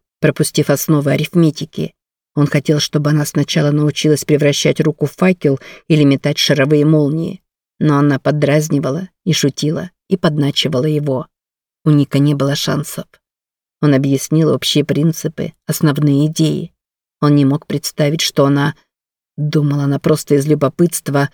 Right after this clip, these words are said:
и... Он снова замолчал, уставившись на печку, и отблески оранжевых языков пламени будто ласкали его лицо.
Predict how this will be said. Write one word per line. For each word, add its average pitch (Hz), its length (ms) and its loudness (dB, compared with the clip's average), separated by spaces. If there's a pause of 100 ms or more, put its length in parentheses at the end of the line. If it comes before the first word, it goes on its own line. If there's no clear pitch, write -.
(460)
и... 147 320 0 (880)
Он 156 80 2
снова 170 360 2
замолчал, 160 840 0
уставившись 165 680 -2
на 180 140 2
печку, 160 600 -2 (420)
и 160 120 2
отблески 151 460 0
оранжевых 156 560 0
языков 151 540 -2
пламени 160 600 2 (360)
будто 165 300 0
ласкали 156 520 0
его 151 220 2
лицо. 165 560 -2